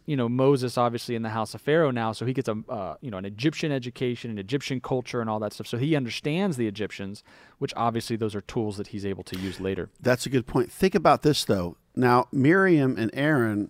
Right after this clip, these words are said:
Speaker 2: are able to live, and they're fine.
Speaker 1: Right.
Speaker 2: 'Cause they're older.
Speaker 1: Right.
Speaker 2: So now it's like this decree goes out, right?
Speaker 1: Right.
Speaker 2: Like, you can't go to restaurants. You have to wear a mask.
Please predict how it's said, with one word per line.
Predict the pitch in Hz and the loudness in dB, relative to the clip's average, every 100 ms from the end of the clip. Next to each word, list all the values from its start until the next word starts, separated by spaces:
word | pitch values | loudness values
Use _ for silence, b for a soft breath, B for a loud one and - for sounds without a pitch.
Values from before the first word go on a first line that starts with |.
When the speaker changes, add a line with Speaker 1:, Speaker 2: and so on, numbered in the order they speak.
| - - | -6 0
Speaker 2:
are | 113 | 2
able | 120 113 | 2 -2
to | - | -2
live, | 117 131 | 0 2
and | 110 | 4
they're | 113 | 2
fine. | - 147 135 67 - - _ 110 | 4 4 4 2 -8 -16 _ 0
Speaker 1:
Right. | 107 92 - _ _ - | 2 2 0 _ _ -6
Speaker 2:
'Cause | 131 110 | -2 2
they're | 117 117 | 2 4
older. | 139 127 - - _ | 4 2 -2 -12 _
Speaker 1:
Right. | 92 80 - b b b | -6 -6 -6 b b b
Speaker 2:
So | - 147 | 0 4
now | 139 170 | 8 8
it's | 160 | 8
like | 143 120 | 4 0
this | 117 | -6
decree | 120 - 165 160 | -6 0 4 6
goes | 110 90 80 | 6 2 -2
out, | 73 50 - _ _ _ _ | -6 -8 -12 _ _ _ _
right? | 90 92 - 101 _ _ - | -4 -2 -4 -8 _ _ -12
Speaker 1:
Right. | 80 78 _ _ _ _ _ _ - | -12 -12 _ _ _ _ _ _ -6
Speaker 2:
Like, | 101 135 | -2 2
you | 135 | 2
can't | 120 98 | 2 2
go | 107 | 2
to | 107 | 2
restaurants. | 131 - 82 64 - - - _ _ _ _ _ _ _ | 2 0 -6 -8 -12 -16 -20 _ _ _ _ _ _ _
You | 113 120 | 2 4
have | 107 - | 2 0
to | 107 | 2
wear | 113 | 4
a | 113 | 4
mask. | 127 95 - | 4 0 -4